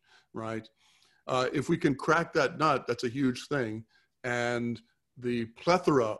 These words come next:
of online worlds and experiments is, I think, one way which we're gonna do this. And it's, it's,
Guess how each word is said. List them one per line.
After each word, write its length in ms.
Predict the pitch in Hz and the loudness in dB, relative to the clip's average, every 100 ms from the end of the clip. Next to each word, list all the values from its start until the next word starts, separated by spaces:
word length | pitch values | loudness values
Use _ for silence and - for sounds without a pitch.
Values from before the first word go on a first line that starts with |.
| - | -4
of 220 | 117 113 131 | -4 -4 -2
online 480 | 131 135 131 123 | 0 2 0 0
worlds 520 | 120 131 120 117 - - | 2 4 4 2 -2 -10
and 120 | 120 | -10
experiments 920 | 110 - - 139 135 117 107 - - - _ _ 127 | -8 -10 -2 0 0 -2 -6 -10 -14 -18 _ _ -2
is, 540 | 123 120 117 117 - - | 0 2 2 0 -4 -8
I 100 | 117 | -6
think, 260 | 120 120 117 _ _ _ _ _ _ _ | -4 -6 -8 _ _ _ _ _ _ _
one 400 | 131 123 131 127 | -2 2 4 4
way 200 | 127 120 | 4 4
which 240 | 117 113 | 2 -2
we're 120 | 123 117 | -4 -2
gonna 200 | 117 110 | -2 -2
do 220 | 120 123 | 0 0
this. 320 | 107 101 - | 0 -2 -4
And 220 | - 110 | -6 -10
it's, 340 | 107 101 - - | -10 -8 -10 -8
it's, 240 | 123 - | -8 -10